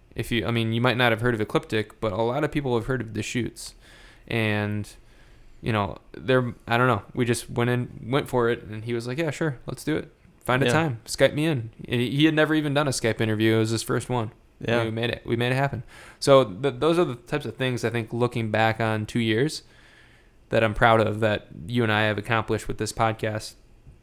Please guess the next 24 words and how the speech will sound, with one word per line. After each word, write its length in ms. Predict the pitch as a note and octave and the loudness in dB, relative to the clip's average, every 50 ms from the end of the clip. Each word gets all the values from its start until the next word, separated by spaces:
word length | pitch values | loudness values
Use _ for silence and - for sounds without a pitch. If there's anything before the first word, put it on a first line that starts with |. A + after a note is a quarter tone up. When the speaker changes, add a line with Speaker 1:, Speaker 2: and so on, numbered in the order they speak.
| - - _ - - | -20 -20 _ -8 0
Speaker 1:
'Cause 120 | - D3+ C#3+ | 0 2 2
the 60 | D3+ | 4
goal 220 | C#3+ E3+ F3 D#3 C#3 | 6 8 8 8 8
isn't 260 | B2+ B2+ C3 - - | 8 6 4 0 0
to 100 | - B2 G#2+ | -4 -4 0
get 180 | A#2+ B2 A#2 | 2 2 2
a 60 | A#2 | 2
bajillion 640 | A2 G#2+ G2 - - A#2 G#2+ A#2 A#2 A2+ A2+ A2 G#2 - | 0 -4 -4 -4 -4 -4 -2 0 -2 0 0 -2 -2 -2
followers 480 | - G#2+ A2 A#2 A2+ A2 G#2+ G#2 G2+ | 0 2 2 2 2 2 0 -2 -2
or 60 | G#2+ | -2
whatever. 200 | G#2+ G#2+ G#2+ G#2+ | -2 0 0 0
You 80 | G#2 A#2 | 0 0
know, 60 | A2 G#2+ | 0 0
it's 120 | G#2 - | 0 2
not 160 | A#2+ A#2+ - | 2 2 2
like, 200 | A2 A2 G#2+ G#2 A#2 | 2 2 2 2 2
"Oh, 180 | A#2+ B2 A#2+ | 4 4 4
we 100 | A#2 A#2+ | 4 4
wanna 200 | A#2 A#2 A2+ A2+ | 2 2 2 2
make 180 | A2+ A2+ A2 - | 0 -2 -2 -4
sure 420 | - - A#2 A2+ A2+ A2 G#2+ - - - - - - - - - - - - - - | -2 0 2 2 2 2 0 -2 -6 -18 -20 -20 -20 -20 -20 -20 -20 -20 -18 -8 -2
we 100 | A#2 A2+ | 0 2
have 160 | A2 G#2+ G#2+ | 2 2 2
a 320 | G#2 G#2 G#2 G2+ G2+ G#2 | 2 2 2 0 -2 -4